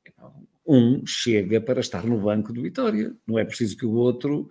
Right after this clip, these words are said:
eh, lá esteja. Portanto, pode perfeitamente, perfeitamente estar a jogar, pode ir, ir jogar para a equipe. E há muitas situações. Por exemplo, o Maga agora vai come-, vai recomeçar a jogar. Eh,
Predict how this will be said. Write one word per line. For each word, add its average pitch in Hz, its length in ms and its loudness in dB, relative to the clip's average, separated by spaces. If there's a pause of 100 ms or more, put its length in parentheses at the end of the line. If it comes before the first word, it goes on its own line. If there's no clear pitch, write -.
(260)
eh, 127 100 0
lá 139 220 0
esteja. 247 340 -4
Portanto, - 340 -8
pode 123 480 2 (140)
perfeitamente, 110 720 0
perfeitamente 113 720 -2 (280)
estar 113 300 -2
a 113 80 2
jogar, 113 380 -2 (340)
pode 110 300 0
ir, 104 440 -2
ir 113 120 -2
jogar 117 240 -2
para 104 100 -2
a 98 40 0
equipe. - 440 -8 (380)
E 175 420 0
há 120 80 2
muitas 143 340 2
situações. 101 640 -2
Por - 100 -16
exemplo, 117 260 0
o 120 40 4
Maga 120 380 2
agora 107 520 2 (220)
vai 117 500 2
come-, 107 220 0 (220)
vai 120 180 4
recomeçar 110 720 0 (200)
a 104 80 -4
jogar. 90 400 -8 (640)
Eh, 117 640 4